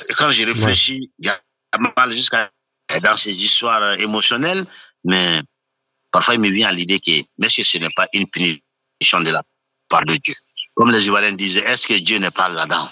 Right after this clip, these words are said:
Speaker 1: Donc,
Speaker 2: D'accord.
Speaker 1: finalement, je vais dire à mes compatriotes, à tous les Africains, à tous les pays opprimés, ne dormez pas, mais prenez confiance.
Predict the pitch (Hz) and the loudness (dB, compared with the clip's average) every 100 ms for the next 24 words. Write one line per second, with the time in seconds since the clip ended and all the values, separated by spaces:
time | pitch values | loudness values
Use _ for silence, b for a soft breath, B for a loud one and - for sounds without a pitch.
0 | - _ 123 123 - 113 143 143 143 143 | -14 _ 2 2 0 0 2 2 2 0
1 | 139 - B B - 113 127 123 120 113 | 0 -8 B B 0 2 2 0 0 2
2 | 110 98 110 101 104 101 113 107 101 - | 0 -2 -2 2 2 2 2 2 0 -2
3 | - 160 151 110 92 95 95 95 131 120 | 0 2 2 2 0 -2 -2 0 0 0
4 | 104 180 160 120 - 120 117 - 113 - | 0 0 0 -2 0 0 0 0 -2 0
5 | 92 85 73 - _ _ _ _ _ 98 | 0 0 -2 -6 _ _ _ _ _ 2
6 | 117 120 123 110 110 107 104 - 123 127 | 4 4 2 2 0 0 -2 0 0 0
7 | 127 - 98 104 90 - 110 110 - 98 | -4 -4 0 2 0 0 0 0 0 -2
8 | 95 - 107 110 - | 0 2 2 0 -2